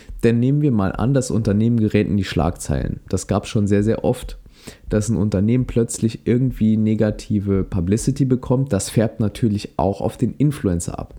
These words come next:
Genauso aber auch umgekehrt, wenn der Influencer negative Publicity bekommt, färbt das wiederum auf das Unternehmen ab. Das heißt, beim Influencer-Marketing sind beide Seiten fragil.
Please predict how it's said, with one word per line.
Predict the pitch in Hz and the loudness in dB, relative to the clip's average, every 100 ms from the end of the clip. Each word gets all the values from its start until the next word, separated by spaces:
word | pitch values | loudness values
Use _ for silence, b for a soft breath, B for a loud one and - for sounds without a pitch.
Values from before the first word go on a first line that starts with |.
| - _ | -20 _
Genauso | - 98 95 110 | 0 2 2 2
aber | 95 117 | 2 2
auch | 113 | 0
umgekehrt, | - 165 139 104 92 82 | 2 2 2 2 0 2
wenn | 98 95 | 2 2
der | - | 2
Influencer | 165 202 107 85 85 92 101 147 - B B B B B | 0 0 0 2 0 0 -2 -2 -6 B B B B B
negative | 123 120 104 110 101 | 2 2 2 0 0
Publicity | 90 95 101 - 95 95 | 0 0 0 0 -2 -2
bekommt, | 90 - 107 117 | -2 0 0 0
färbt | - - - | -2 -2 0
das | 107 - 127 | 0 0 0
wiederum | 117 113 120 | 2 2 0
auf | 110 - | 0 0
das | 107 - | -2 0
Unternehmen | 117 104 143 131 | 0 2 2 2
ab. | - - | 0 -2
Das | 85 - | -2 0
heißt, | 110 - | 0 0
beim | 95 | 0
Influencer-Marketing | - 185 - 95 95 87 87 82 - - 107 104 | 0 0 0 0 0 -2 0 -2 -4 -2 0 2
sind | 101 - | 0 0
beide | 85 131 123 | 0 2 2
Seiten | 110 101 - | 2 0 -2
fragil. | - 107 117 101 98 73 | -2 0 2 2 0 0